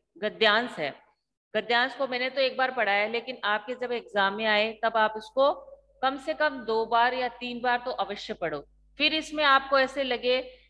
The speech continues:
कि कौन सी लाइन important है, कौन सी, अ, महत्वपूर्ण बात आ रही है,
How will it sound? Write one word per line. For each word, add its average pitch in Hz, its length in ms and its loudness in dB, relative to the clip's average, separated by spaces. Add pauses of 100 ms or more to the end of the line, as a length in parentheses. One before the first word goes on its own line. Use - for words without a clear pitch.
(120)
कि 294 100 -4
कौन 294 360 0
सी 311 140 -8
लाइन 247 280 0 (100)
important 220 680 -4
है, 247 220 2
कौन 226 300 -4
सी, 233 440 -10
अ, 185 380 -4
महत्वपूर्ण 226 680 -2
बात 208 320 4
आ 185 120 8
रही 190 240 0
है, 208 220 -2